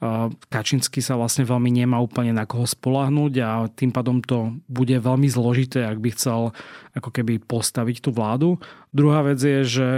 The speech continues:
zrejme tá nová vláda, ak to bude tento opozičný blok, to vôbec nebude mať ľahké, lebo prezidentom je stále nominant, e, pisu Andrzej Duda a ten, e,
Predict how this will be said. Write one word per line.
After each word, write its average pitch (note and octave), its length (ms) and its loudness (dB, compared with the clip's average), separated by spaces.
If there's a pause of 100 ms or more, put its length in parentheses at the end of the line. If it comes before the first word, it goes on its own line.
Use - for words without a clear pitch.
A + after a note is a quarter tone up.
(320)
zrejme C3 640 0
tá B2+ 160 0
nová C3 160 2
vláda, B2 420 0
ak A#2 140 -6
to - 80 -4
bude A#2+ 240 0
tento B2 240 -2
opozičný B2+ 560 -2
blok, B2 240 0
to B2+ 160 0
vôbec C3 340 2
nebude B2+ 300 2
mať C3 160 0
ľahké, A2 420 -2
lebo A#2 220 -2
prezidentom A#2+ 960 -2
je A#2 160 -4
stále A#2 400 -2
nominant, A#2 640 0
e, A#2 240 -2
pisu A#2+ 400 -2
Andrzej G#2+ 400 -4
Duda C#3 240 0 (560)
a - 80 -4
ten, A#2+ 320 -2
e, A2+ 320 -2